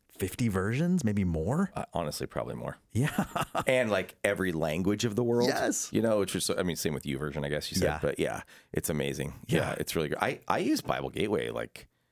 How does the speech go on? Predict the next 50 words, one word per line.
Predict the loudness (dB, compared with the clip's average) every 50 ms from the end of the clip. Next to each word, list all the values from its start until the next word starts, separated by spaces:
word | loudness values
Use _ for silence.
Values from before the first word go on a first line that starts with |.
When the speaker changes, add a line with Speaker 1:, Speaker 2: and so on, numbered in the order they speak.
| _ _ _ _ _ -6
Speaker 2:
almost | -4 -2 0 0 -2 -2 -2
every | -2 -2 0
day. | 0 0 0 2 2
Speaker 1:
Every, | 2 2 2 2 2
yeah. | 0 0 0 -2 -4 -4 -2 0 0 0
Speaker 2:
<laughs> | 0 2 2 2 0 2 0
Speaker 1:
I | 2 2
would | 4 2 4
say | 2 4
the | 4 4
same | 4 4 2 2
thing. | 2 2 2 2 2 0 -2 -4 -4 -2 0
Speaker 2:
<laughs> | 0 0 0 0 0
Yeah, | 0 2 4
Speaker 1:
Right. | 2 2 2
Speaker 2:
it's | 0 -2
pretty, | -2 2 4 4
Speaker 1:
Or, | 4 4
you | 4
know | 2
what's | 2 0
been | 0 2
helpful | 2 0 0 0
Speaker 2:
which | 0 2
is | 2
Speaker 1:
for | 2
me? | 4 4 4
I'm | 4
Speaker 2:
basic, | 4 4 2
Speaker 1:
like, | 2 0 -4 -6
Speaker 2:
but | -8 -8 -8 -8 -16 -20 -20 -20 _ _ _ _ _ -6 -4
Speaker 1:
"Oh, | -2 0 0 0
okay, | 0 0 0 2 2 2 0 0 0
I | 0 2
know | 4 4 4 4 4
that | 4 2 2 0 0
word." | 0 2 2 4 4 4 4 2 2 0
Like, | 0 -2
I | -2
f-, | -2 0 -4 -2 0
I'm | 0 0
trying | 2 2 0 0
to | 0
chase | 0 0 0 0 2 0
a | 2
word, | 2 2 2 2 2 2
right? | 2 2 2
It's | 2 0
Speaker 2:
Uh-huh. | 0 2
Speaker 1:
like, | 2 0 0 -4